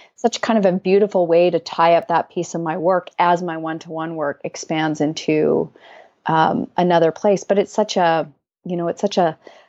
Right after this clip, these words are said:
small part of, of who I am and, and what I do. And that's why I was looking forward to having this conversation with you, because I knew we were gonna be talking about a lot of different things and not necessarily diving into all the pieces of food and nutrition and,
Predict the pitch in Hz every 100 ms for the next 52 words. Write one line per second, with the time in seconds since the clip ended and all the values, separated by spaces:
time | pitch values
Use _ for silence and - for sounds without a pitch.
0 | _ - - 202 185 180 - 165 170 160
1 | 139 143 - 156 156 - 185 170 151 143
2 | 147 147 135 135 123 147 _ - 170 160
3 | 160 151 147 156 160 151 180 175 - 170
4 | 151 151 - _ _ _ 185 180 170 170
5 | 156 160 151 151 151 - 151 139 - 127
6 | 190 208 214 294 254 - 156 143 147 156
7 | 151 147 151 139 151 - 110 160 147 104
8 | 127 143 120 127 151 127 - - - 117
9 | 160 185 175 147 151 147 151 147 160 -
10 | 156 151 151 156 131 151 147 147 - 143
11 | 143 - - - - - 160 139 - 156
12 | - 147 139 - - 151 147 131 135 131
13 | - - 156 131 131 92